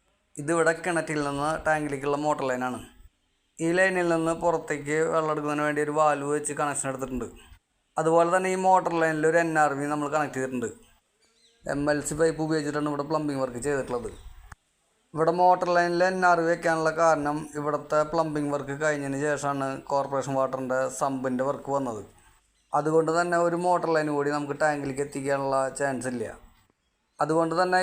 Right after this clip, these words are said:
ഈ മോട്ടർ ലൈനിലാണ് നമ്മൾ സമ്പിൻ്റെ ലൈൻ കൂടി കണക്ട് ചെയ്തിട്ടുള്ളത്. ഇങ്ങനെ സമ്പിൻ്റെ മോട്ടർ ലൈൻ കൂടിയും ഇതിൽ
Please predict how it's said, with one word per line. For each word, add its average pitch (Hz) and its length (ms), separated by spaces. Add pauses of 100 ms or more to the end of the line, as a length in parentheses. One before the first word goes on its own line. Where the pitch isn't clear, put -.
(140)
ഈ - 20 (160)
മോട്ടർ 180 380
ലൈനിലാണ് 160 440
നമ്മൾ 160 160 (160)
സമ്പിൻ്റെ 143 460
ലൈൻ 151 220
കൂടി 135 240
കണക്ട് 139 260
ചെയ്തിട്ടുള്ളത്. 127 340 (1120)
ഇങ്ങനെ 156 320
സമ്പിൻ്റെ 175 560
മോട്ടർ 175 320
ലൈൻ 156 160
കൂടിയും 151 300
ഇതിൽ 151 180